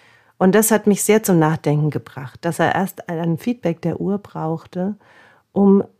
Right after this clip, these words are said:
die Wirksamkeit, was er vielleicht auch wahrnehmen würde, wenn er sich auf seinen Körper einlassen würde, viel, viel deutlicher spüren könnte.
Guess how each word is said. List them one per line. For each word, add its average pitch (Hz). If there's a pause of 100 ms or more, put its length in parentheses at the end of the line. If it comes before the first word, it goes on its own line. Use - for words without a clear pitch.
(140)
die 170
Wirksamkeit, 202
was 165
er 160
vielleicht 160
auch 143
wahrnehmen 175
würde, 156
wenn 156
er 156
sich -
auf 151
seinen 160
Körper 170
einlassen 160
würde, 165 (260)
viel, 185
viel -
deutlicher 165
spüren 160
könnte. 151